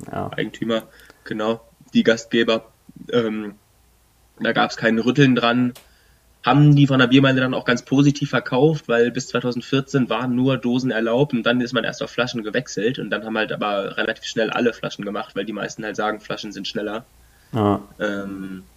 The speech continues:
Speaker 2: ja, und deswegen war es so ein bisschen, haben sie immer gesagt, „Oh, hier, back to the roots, wir sind wieder da, wo die Biermeile angefangen hat“ und sowas. Ähm,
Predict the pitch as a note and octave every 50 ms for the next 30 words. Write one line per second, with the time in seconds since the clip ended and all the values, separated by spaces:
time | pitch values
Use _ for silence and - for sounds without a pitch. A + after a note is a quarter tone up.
0 | _ _ _ - F#2+ G2+ G#2 G#2+ G#2+ - - - - G#2 G2+ G2 F#2 - - -
1 | - D3 - - G#2+ G#2 G#2+ G#2 G2+ G2 D#2+ G#2+ G#2 A2+ - A#2+ A2+ B2 C3 -
2 | - B2 A#2+ A2+ A#2 A#2+ A#2 A2+ A2+ A2+ A2+ G#2+ A2 A2+ A#2+ A#2 A2+ A#2 B2 A2+
3 | G#2+ A#2 A#2 - - B2+ A2+ A#2 A2 G#2+ A2+ B2 B2 B2 B2 - - - A2 G#2+
4 | A2+ A#2 - A#2 G#2+ A2 G2+ G#2 A2 G#2+ A2+ A2 G#2+ A2 A2 G#2 A2+ A2+ A2+ A2
5 | G#2+ G#2+ G#2+ A2+ A#2 A#2+ - - A#2 A2 A2 A2+ A2+ - A2 G#2+ G#2 G#2+ G#2 G#2+
6 | G#2 G#2 - - - - G2 G#2 G2+ G#2 G2 F#2+